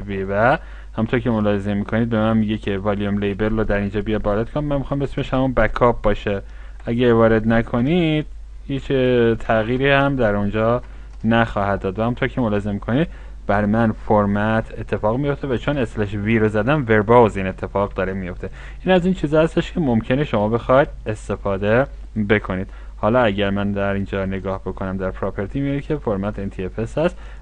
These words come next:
و فایل ها هم سر جای خودشون هستن. این کار برعکسش اتفاق نمیفته، یعنی شما نمیتونید بیاید از فت، از ان تی اف اس به فت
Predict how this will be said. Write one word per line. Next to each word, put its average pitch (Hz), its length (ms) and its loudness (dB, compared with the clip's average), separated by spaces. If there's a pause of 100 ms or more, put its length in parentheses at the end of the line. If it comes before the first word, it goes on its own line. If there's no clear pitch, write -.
و 104 60 -4
فایل 95 340 -2
ها 120 180 -2
هم 156 340 -2 (160)
سر 98 320 -2
جای 98 240 -2
خودشون 117 440 -2
هستن. 151 380 -2 (360)
این 185 160 4
کار 208 220 6
برعکسش 135 720 4
اتفاق 120 480 2
نمیفته، 107 480 0
یعنی 107 240 2
شما 131 260 2
نمیتونید 110 560 2
بیاید 117 300 6 (420)
از 110 380 4
فت، 131 640 4 (240)
از 123 160 2 (140)
ان 117 200 2
تی 117 140 2
اف - 140 0
اس 143 140 -2
به 110 120 0
فت 110 600 4